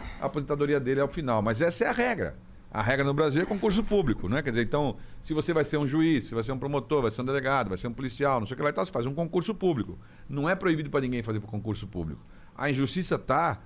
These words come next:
é que o concurso afunila, não passa todo mundo. Então todo mundo gostaria de ter um cargo público. E aí não cabe todo mundo, aí faz o concurso, aí vem a injustiça. Se o meu filho teve condição de poder estudar na pandemia,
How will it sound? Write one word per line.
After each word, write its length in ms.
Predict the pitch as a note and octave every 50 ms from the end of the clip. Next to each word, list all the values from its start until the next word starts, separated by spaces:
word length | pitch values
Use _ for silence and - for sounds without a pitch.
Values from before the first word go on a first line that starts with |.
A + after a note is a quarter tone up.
| - - - - -
é 60 | B2 A2+
que 60 | D3+
o 40 | E3
concurso 440 | - E3 D#3 - D#3+ E3 D#3 -
afunila, 640 | F3+ D#3 - A3+ - - G3+ G3+ F#3+ D#3+ A2 D#2+ D2+ - - - - - - -
não 140 | B2+ C3+ B2+
passa 280 | - D3+ C#3+ C3 D#3
todo 220 | - F3 F#3+ A3 A3+
mundo. 340 | F#3+ E3+ D#3 B2 F#2+ E2 - - - - - - - - - -
Então 140 | - C3+ B2
todo 320 | - - A3 B3 A#3 G#3
mundo 160 | G3 G#3 G3+
gostaria 280 | F3 F3+ - - D#3 D3+
de 60 | -
ter 80 | - C#3
um 80 | B2+
cargo 220 | A2+ C3 B2+ A#2 G2
público. 360 | - G#2 F#2 E2 C#2+ - - - - - - - -
E 120 | - B2+ A#2+
aí 100 | A#2+ C#3
não 120 | E3+ F#3
cabe 260 | E3 F3 E3+ E3+ E3+ -
todo 180 | G3+ G3+ A3
mundo, 280 | G3 E3+ C#3 B2 G#2 A#2+
aí 80 | C3+
faz 200 | D3 - D#3 C#3+
o 40 | D#3
concurso, 440 | E3 F#3+ F3 D#3+ - C#3 C3 A2+ D3+
aí 340 | D3+ D#3+ F3+ G3 G3+ G3 G3 - - - - - -
vem 140 | D3+ D#3+ D#3+
a 40 | D#3+
injustiça. 540 | C#3 E3 E3 - - A#2 G#2 - - - - - - - - - - -
Se 200 | - - - F3+
o 40 | E3+
meu 240 | E3+ F#3 G3+ G3+
filho 460 | F3 - - D#3+ C#3 A2 F#2 D#2+ C#2+ - - - - - - - -
teve 240 | - C#3+ D3 C#3+ C#3+
condição 360 | - D3+ C#3+ C3 - - C3+
de 80 | B2 -
poder 200 | - B2 A#2+ B2
estudar 260 | A#2 A2+ A2+ A#2 B2
na 80 | B2 A#2
pandemia, 680 | A2+ B2+ B2 B2 A#2+ A#2 A2+ A#2+ C3+ C#3 C3+ C3 B2